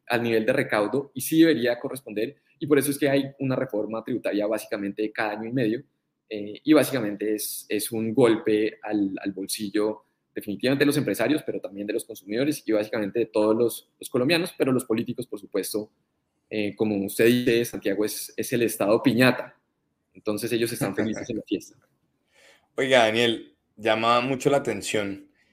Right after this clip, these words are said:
Speaker 2: eh, con esto que fue el acuerdo de paz pretendido de la Constitución de mil novecientos noventa y uno,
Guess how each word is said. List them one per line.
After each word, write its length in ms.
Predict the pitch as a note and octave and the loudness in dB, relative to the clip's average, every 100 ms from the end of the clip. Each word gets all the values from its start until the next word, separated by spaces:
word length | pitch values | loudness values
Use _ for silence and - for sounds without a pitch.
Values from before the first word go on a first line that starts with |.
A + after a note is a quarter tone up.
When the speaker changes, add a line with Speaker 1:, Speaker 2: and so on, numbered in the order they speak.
| _ _ _ - | _ _ _ -14
Speaker 2:
eh, 360 | G2+ G2 F#2 | -10 -8 -8
con 180 | - G#2+ | -6 -6
esto 400 | G2 - A2+ A2+ | -4 0 0 0
que 120 | A#2 | -2
fue 180 | A2 F#2+ | -4 -4
el 80 | G2 | -4
acuerdo 420 | G2+ A2+ A2 A2 | -2 -2 0 0
de 80 | A2 | -2
paz 500 | A2 G2 G2 - - | -2 -4 -4 -8 -6
pretendido 760 | G#2+ G#2+ G2+ F#2+ G#2 G#2+ G#2 G#2+ | -4 -2 -4 -6 -6 -2 0 0
de 140 | G2+ | -2
la 180 | F#2 F2 | -6 -8
Constitución 500 | - - F#2 F#2 F2+ | -12 -14 -14 -14 -12
de 60 | F#2+ | -10
mil 180 | G#2 | -10
novecientos 400 | G#2 G2+ F#2 F2 | -8 -8 -10 -10
noventa 320 | G2+ G2+ G2 F2+ | -8 -6 -6 -2
y 80 | |
uno, 400 | G#2+ A2+ G#2+ G2 | 0 0 -2 -6